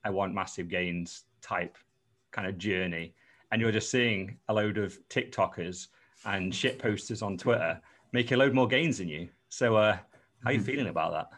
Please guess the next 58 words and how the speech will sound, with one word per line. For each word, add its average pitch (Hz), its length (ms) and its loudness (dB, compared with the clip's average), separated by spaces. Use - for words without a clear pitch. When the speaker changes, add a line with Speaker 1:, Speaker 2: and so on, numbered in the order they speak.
Speaker 1:
right 95 160 -8
now? 90 140 -8
Speaker 2:
Well, 123 360 4
you 147 280 2
said 139 320 -2
that 131 60 2
you'd 123 240 -2
kick 135 200 -4
me 127 80 0
out 120 120 2
of 104 40 -4
the 110 80 -4
group 117 280 0
and 113 80 -2
chop 110 180 -4
my 101 80 -4
balls 107 280 2
off 107 200 -2
if - 140 -8
I - 120 6
bought 101 200 0
Speaker 1:
<laughs> - 20 -4
Speaker 2:
Bitcoin, 95 520 2
so 190 1500 4
<laughs> 226 600 -8
I'm 127 180 4
not, 135 240 6
I'm 127 140 6
not 131 180 4
keen 135 220 4
on 107 160 0
that - 180 -4
penalty. 101 480 0
Um, 165 320 4
I 180 60 6
don't 151 140 6
know. 147 240 6
Speaker 1:
<laughs> - 40 -8
Speaker 2:
We 180 120 6
ask 190 180 2
the 156 60 -2
question, 160 420 0
don't 135 200 0
we? 101 220 -6
Every, 131 520 0
every 123 280 -2
week, 117 240 2
I'm 104 140 -6
like, 98 260 -2
"It's - 100 -20
pissing 120 260 -4
me 101 100 -4
off. 110 220 0
Why 104 140 -2
is 110 80 -4
it 98 80 -6
doing 107 300 -2
this?" 92 220 -8